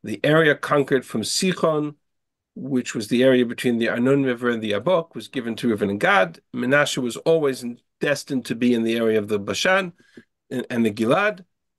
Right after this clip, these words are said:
That's a whole different shiur. We can talk about that. Um,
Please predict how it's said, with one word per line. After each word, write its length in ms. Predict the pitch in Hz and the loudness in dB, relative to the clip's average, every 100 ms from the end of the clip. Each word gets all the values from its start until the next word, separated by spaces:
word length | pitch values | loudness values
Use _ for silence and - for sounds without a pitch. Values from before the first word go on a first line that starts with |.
| _ _ - | _ _ -4
That's 260 | 151 147 | -2 0
a 60 | 127 | 0
whole 160 | 156 | 0
different 280 | 156 131 131 | -2 -4 -4
shiur. 420 | - 202 190 180 | -2 -2 -2 -4
We 120 | - 139 | -6 -8
can 140 | 131 | -4
talk 220 | 156 - | -2 -2
about 220 | 135 104 | -2 -2
that. 260 | 131 117 - _ _ _ - | -4 -6 -10 _ _ _ -4
Um, 460 | 113 107 107 104 | 0 2 2 -4